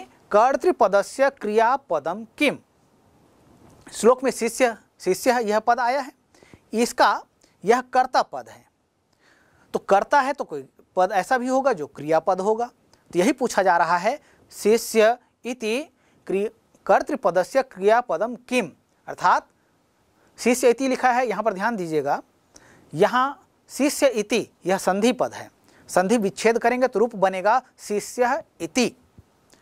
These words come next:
विसर्ग संधि। तो शिष्य इति कर्तृपदस्य क्रियापदम किम,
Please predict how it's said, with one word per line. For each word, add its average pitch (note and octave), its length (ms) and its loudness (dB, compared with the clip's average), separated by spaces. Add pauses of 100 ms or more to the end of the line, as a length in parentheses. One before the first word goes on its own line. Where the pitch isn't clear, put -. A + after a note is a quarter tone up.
(120)
विसर्ग A3 300 2
संधि। B2 340 -8 (920)
तो C4+ 240 4
शिष्य B3 800 2
इति C4+ 320 0 (260)
कर्तृपदस्य A3 760 0
क्रियापदम A3+ 1000 -2
किम, A3+ 420 -4